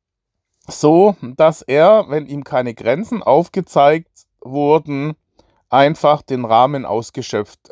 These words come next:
hat. Er hat mir eine Geschichte erzählt, so war er beim V-W-Werk eingesetzt und sollte Teile,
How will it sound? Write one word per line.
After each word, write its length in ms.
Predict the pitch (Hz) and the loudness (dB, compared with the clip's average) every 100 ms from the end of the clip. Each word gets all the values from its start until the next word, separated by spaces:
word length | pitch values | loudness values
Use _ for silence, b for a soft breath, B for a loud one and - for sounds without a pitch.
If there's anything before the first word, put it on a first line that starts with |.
| - | -14
hat. 440 | - 117 101 - - | -4 0 0 -2 -8
Er 120 | 127 | 0
hat 200 | 180 180 | 0 0
mir 80 | 165 | -2
eine 180 | 151 135 | 0 -4
Geschichte 440 | 143 208 196 - | -8 -8 -6 -4
erzählt, 520 | 170 165 - 170 190 | -4 -4 0 0 0
so 160 | - 131 | -4 0
war 220 | 139 147 | 2 2
er 320 | 127 135 151 _ b b b b b b b b b b b b | 0 0 0 _ b b b b b b b b b b b b
beim 360 | - 151 156 143 _ _ | 2 4 2 -2 _ _
V-W-Werk 1200 | - 160 143 120 135 185 220 120 113 165 - 101 | -2 2 2 0 -6 -6 -4 0 2 2 -2 -4
eingesetzt 920 | 131 170 185 175 170 190 - - - | -4 -4 -10 -8 -4 -4 -8 -20 -4
und 300 | 139 135 139 | 0 0 -2
sollte 640 | 135 135 151 - 143 139 | 0 2 2 0 -4 -4
Teile, 840 | - 127 139 160 165 143 139 139 | -2 2 2 2 2 2 2 -2